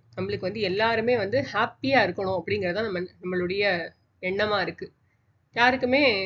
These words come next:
துன்பம்ங்கிறது நம்மளுக்கு பிடிக்காது, அது நம்மளுடைய இயல்பு. நம்ம எல்லாருமே வந்து ஆனந்தத்தை தான் தேடுறோம். அந்த ஆனந்தமும் அமைதியான ஆனந்தமாக, நிலையான ஆனந்தமாக இருக்க வேண்டும் அப்படின்னு தான் விழை-, விழையறோம். அதை வந்து எதுல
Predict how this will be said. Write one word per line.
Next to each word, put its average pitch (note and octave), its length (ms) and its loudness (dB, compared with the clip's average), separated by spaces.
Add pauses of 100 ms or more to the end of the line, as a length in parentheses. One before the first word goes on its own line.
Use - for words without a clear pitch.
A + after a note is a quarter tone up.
(460)
துன்பம்ங்கிறது B3+ 600 2
நம்மளுக்கு A3 280 0
பிடிக்காது, A3 580 0
அது G#3+ 160 -2
நம்மளுடைய F#3+ 400 -2
இயல்பு. G#3+ 420 -2 (1600)
நம்ம A#3 200 2
எல்லாருமே C4 460 4
வந்து A3+ 280 0 (360)
ஆனந்தத்தை A3 600 2
தான் B3 140 0
தேடுறோம். F#3 420 0 (520)
அந்த G#3+ 260 0
ஆனந்தமும் B3 640 2
அமைதியான A3+ 680 -2
ஆனந்தமாக, G3 680 -2
நிலையான A3+ 580 0
ஆனந்தமாக F#3+ 600 -4
இருக்க F3+ 300 -4
வேண்டும் F3 340 -8 (380)
அப்படின்னு F3+ 320 2
தான் A3 160 2
விழை-, F3 300 0
விழையறோம். F#3 460 4 (1160)
அதை A#3+ 180 6
வந்து A3+ 220 2
எதுல A#3+ 320 2